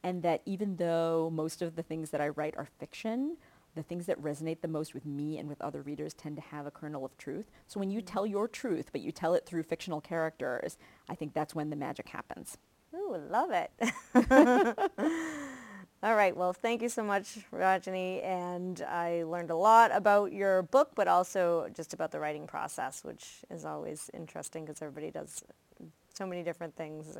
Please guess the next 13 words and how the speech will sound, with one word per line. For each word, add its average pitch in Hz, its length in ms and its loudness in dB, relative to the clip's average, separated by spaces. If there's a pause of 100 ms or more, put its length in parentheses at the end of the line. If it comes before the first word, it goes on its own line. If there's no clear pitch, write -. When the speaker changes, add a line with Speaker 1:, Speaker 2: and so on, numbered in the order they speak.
Speaker 2:
and, 160 400 -14 (180)
uh, 156 360 -12 (580)
it's 170 160 -12
nice 160 300 -12
to 165 80 -10
know 151 200 -10
there's 151 240 -10
no 165 120 -10
one 160 320 -10
way - 320 -12
to - 120 -16
do - 220 -10
it. - 140 -12